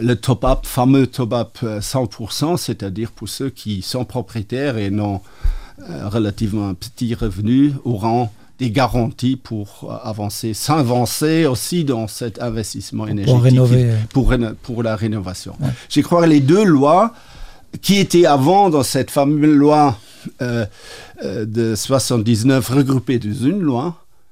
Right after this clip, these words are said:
Speaker 1: avec un lien, on, on aura dû, pour avoir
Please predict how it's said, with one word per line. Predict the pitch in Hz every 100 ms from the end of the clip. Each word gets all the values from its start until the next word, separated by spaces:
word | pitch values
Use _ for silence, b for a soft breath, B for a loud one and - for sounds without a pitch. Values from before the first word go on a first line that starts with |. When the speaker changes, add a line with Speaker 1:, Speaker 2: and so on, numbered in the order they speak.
| - - - - -
Speaker 1:
avec | 113 123 113
un | 117
lien, | 120 135 147 151 147 135 104
on, | 123 123 127 - - -
on | 131 123
aura | 123 117 127 123
dû, | 127 117 147 151
pour | - 147 139 139
avoir | 120 143 143 143 131 117 -